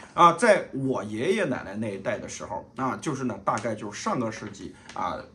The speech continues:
四五十年代、五六十年代啊。虽然那个时候中国呢很穷啊，经济落后，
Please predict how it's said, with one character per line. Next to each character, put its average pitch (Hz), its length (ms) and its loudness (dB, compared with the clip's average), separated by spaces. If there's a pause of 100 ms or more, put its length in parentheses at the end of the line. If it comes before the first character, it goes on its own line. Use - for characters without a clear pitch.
(100)
四 - 240 -4
五 185 220 -4
十 - 120 -8
年 113 160 -2
代、 101 80 -6
五 95 200 -10
六 185 180 2
十 117 100 -4
年 98 240 -8
代 110 240 -6 (200)
啊。 113 120 -4
虽 214 160 -2
然 220 140 2
那 220 100 -2
个 165 80 -4
时 117 240 -8
候 113 200 -2
中 151 260 -4
国 107 160 -4
呢 98 120 -6
很 101 200 -8
穷 131 420 -4 (160)
啊， 104 140 -6
经 151 180 -6
济 151 120 -8
落 151 180 -2
后， - 260 -4